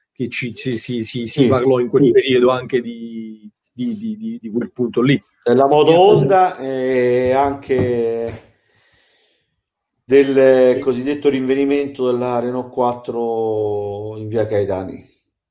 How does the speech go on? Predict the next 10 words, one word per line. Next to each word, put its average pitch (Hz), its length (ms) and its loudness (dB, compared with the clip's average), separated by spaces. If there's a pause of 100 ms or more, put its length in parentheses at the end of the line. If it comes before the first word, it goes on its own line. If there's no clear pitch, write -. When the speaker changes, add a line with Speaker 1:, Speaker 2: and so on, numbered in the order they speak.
(440)
Speaker 1:
Ecco, - 260 -20 (300)
quindi, - 420 -16 (180)
insomma, - 360 -20
pun-, 127 220 0
punti 147 360 4
delicati 139 580 2
e 127 60 6
salienti 127 640 0
della 110 240 -2
vicenda. 98 400 -10